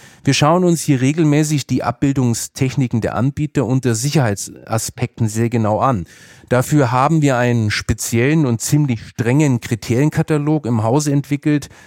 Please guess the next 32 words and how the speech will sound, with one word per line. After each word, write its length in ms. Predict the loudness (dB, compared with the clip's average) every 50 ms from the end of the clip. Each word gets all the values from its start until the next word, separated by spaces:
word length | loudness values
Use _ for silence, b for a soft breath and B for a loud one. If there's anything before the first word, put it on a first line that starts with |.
| B B
zum 180 | B -2 0 0
Beispiel 640 | 2 0 0 0 -2 -4 -4 -2 -2 0 0 0
hinsichtlich 720 | 2 2 2 2 2 2 0 -4 -4 -2 -2 -2 -2 -2 -2
der 180 | -2 -2 -2
Ausgestaltung 960 | 0 -2 -2 -2 -2 -2 -2 -2 -2 -2 0 0 0 0 0 0 0 0 0 0
der 140 | -2 -2
Besicherung 840 | -2 -2 -4 -6 -4 -2 -2 0 0 0 0 2 2 2 2 2 2
der 120 | 0 -2
besagten 440 | -2 -4 -4 -2 -2 -4 -2 -4 -6
Swap-Geschäfte 880 | -4 -2 -2 -4 -4 -4 -8 -8 -4 -4 -4 -6 -6 -8 -6 -6 -6 -6 B B B B B B B B
und 160 | B 0 0
stehen 360 | 0 0 2 2 4 4 4
mit 120 | 4 2 2
den 220 | 2 2 0 0
Investmentgesellschaften 1300 | 0 0 0 2 2 0 0 0 0 2 2 2 2 0 0 0 0 0 0 0 -2 -2 -2 -4 -4 -4
auch 160 | -2 -2 0
in 220 | 0 0 0 0
laufendem 500 | 0 0 0 0 0 0 0 0 0 0
persönlichen 560 | 0 0 0 0 0 2 2 2 2 2 0 -2
Kontakt. 600 | -2 -2 -4 -4 -4 -4 -4 -4 -4 -6 -12 B B B B B B B
Und 100 | 0 2
am 120 | 2 2
Ende 220 | 2 0 2 0 0
bleibt 320 | 2 2 2 2 2 0
eben 220 | 0 0 2 2 2
dann 180 | 2 2 2
eine 300 | 4 2 2 2 2 0
gewisse 420 | 0 0 0 0 0 0 0 0 2
Auswahl 540 | 2 2 2 0 0 0 0 2 2 2
an 160 | 0 -2 -2 -2
Anbietern 640 | 0 0 0 0 0 -2 -6 -6 -2 -2 -2 -2 -2
übrig, 540 | -2 -4 -4 -4 -2 -2 -2 -2 -4 -6